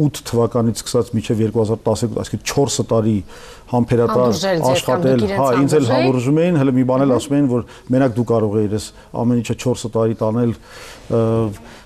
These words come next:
Speaker 1: շատ, ը, նորմալ աշխատացնել ես մարմինը և այլն, և այլն։ Հետո մեկ էլ երկու հազար տասներկու թվին դա ավարտվեց։ Ինչու՞, ուզում եք ասեմ, պարզ
Speaker 2: Ասեք,
Speaker 1: պատասխանը։
Speaker 2: ասեք, ձեր գործընկերները
Speaker 1: Ուրեմն նայեք, ամենամեծ փորձությունը,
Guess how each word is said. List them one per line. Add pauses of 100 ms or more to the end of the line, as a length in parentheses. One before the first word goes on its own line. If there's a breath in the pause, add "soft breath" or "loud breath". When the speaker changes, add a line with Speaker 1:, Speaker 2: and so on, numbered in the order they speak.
Speaker 1:
շատ,
ը, (840)
նորմալ
աշխատացնել
ես
մարմինը
և
այլն,
և
այլն։ (580 loud breath)
Հետո
մեկ
էլ
երկու
հազար
տասներկու
թվին
դա
ավարտվեց։ (180)
Ինչու՞, (100)
ուզում
եք
ասեմ, (300)
պարզ
Speaker 2:
Ասեք,
Speaker 1:
պատասխանը։
Speaker 2:
ասեք,
ձեր
գործընկերները
Speaker 1:
Ուրեմն
նայեք, (200)
ամենամեծ
փորձությունը,